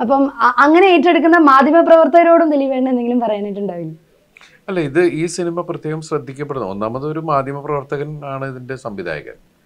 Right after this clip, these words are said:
Speaker 2: അത് മാത്രമല്ല, ഈ സിനിമ അന്ന്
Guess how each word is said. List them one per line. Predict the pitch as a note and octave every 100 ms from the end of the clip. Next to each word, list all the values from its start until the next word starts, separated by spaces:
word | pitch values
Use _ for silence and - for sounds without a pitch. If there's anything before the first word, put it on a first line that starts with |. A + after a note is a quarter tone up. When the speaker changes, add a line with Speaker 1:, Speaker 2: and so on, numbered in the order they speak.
| _ _ _ _
Speaker 2:
അത് | A2+
മാത്രമല്ല, | C3 C3 B2+ D3+ D#3 C#3 C3+ C3+ D3+ _ _ _ _ _ G#2+
ഈ | A#2
സിനിമ | C#3+ D#3 C#3+ C#3+
അന്ന് | D3 D#3 - B2 C3 C#3+ D3+ D3+ D#3+